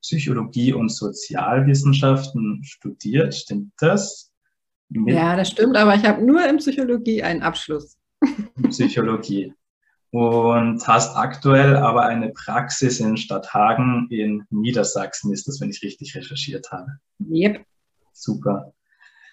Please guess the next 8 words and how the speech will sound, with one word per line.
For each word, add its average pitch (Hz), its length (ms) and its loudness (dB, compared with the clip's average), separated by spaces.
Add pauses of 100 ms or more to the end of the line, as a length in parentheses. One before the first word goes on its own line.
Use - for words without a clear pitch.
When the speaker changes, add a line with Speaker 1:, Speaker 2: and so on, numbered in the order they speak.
(140)
Speaker 1:
Ähm, 113 240 2
unter 139 240 6
anderem 143 220 6
bist 139 160 4
du 135 60 4
ja 117 120 6
auch, 113 400 2
ähm, 107 680 -2